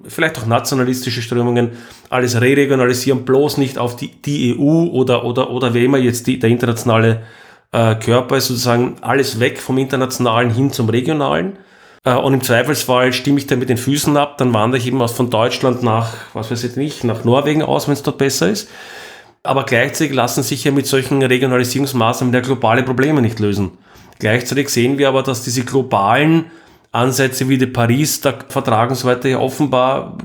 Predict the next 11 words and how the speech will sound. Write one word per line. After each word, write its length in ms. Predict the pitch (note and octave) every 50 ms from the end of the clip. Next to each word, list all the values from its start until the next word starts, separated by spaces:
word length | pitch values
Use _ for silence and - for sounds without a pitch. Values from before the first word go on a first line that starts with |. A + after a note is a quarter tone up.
| - - - -
das 200 | - C3+ A#2+ -
Papier 340 | C#3 A#2 - - F#3 G3+
kaum 260 | F#3+ - A#2 G#2+ G#2 G2
wert 180 | F#2+ F#2+ F2 -
sind. 320 | - - F#2+ F#2 F2+ - - _ _ _ _ _
Also 440 | C3 B2 A#2+ C3+ B2+ C#3 C#3+ -
haben 240 | - A2+ A#2+ C3 C3
Sie 240 | - - D3 D#3 E3+
hier 180 | D#3+ F3 E3 C#3
eine 140 | C3 C3+
Idee, 680 | C3 B2+ B2 A#2+ B2 A2 G#2+ A#2+ C#3 F3 G#3 A3 -